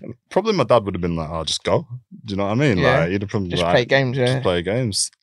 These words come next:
Speaker 1: I don't have a problem with, and I think it's, I think it's good that, um, people at, like, obviously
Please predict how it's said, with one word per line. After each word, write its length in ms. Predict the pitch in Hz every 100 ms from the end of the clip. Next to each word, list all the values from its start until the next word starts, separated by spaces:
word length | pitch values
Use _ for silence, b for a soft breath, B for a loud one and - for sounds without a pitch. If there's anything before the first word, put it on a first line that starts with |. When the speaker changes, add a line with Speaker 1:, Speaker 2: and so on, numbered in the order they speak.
| -
Speaker 1:
I 80 | 175
don't 140 | 220
have 100 | 131
a 60 | 101
problem 400 | 151 185 120 98
with, 240 | 92 87 -
and 120 | 107
I 80 | 147
think 260 | - 107
it's, 300 | - - - -
I 60 |
think 240 | 110 123 -
it's 120 | -
good 300 | - 120 -
that, 220 | 92 82 - b b b _
um, 480 | 82 78 76 73 76 _ _
people 300 | 117 104 92
at, 100 | 80 _ -
like, 300 | 85 80 76 -
obviously 440 | 90 - 78